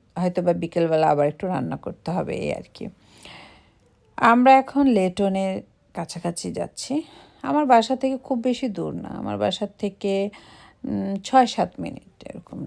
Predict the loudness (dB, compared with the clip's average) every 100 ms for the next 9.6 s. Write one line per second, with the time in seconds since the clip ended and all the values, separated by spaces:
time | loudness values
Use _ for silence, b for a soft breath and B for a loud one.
0 | -14 -12 -10 -10 _ b b b b _
1 | _ -6 -4 -4 -6 -10 -6 -6 -6 0
2 | 0 4 4 4 2 2 2 2 2 0
3 | 0 0 0 -2 -2 -6 -8 -10 0 6
4 | 6 6 4 2 2 2 2 0 2 0
5 | 2 0 2 2 2 2 -2 -2 -8 -4
6 | -4 -2 -4 -4 -4 -4 -6 -6 -4 -4
7 | -6 -6 -6 -2 0 0 0 -2 -4 -10
8 | -12 0 2 4 4 2 0 -4 -10 -6
9 | -6 -4 -6 -6 -8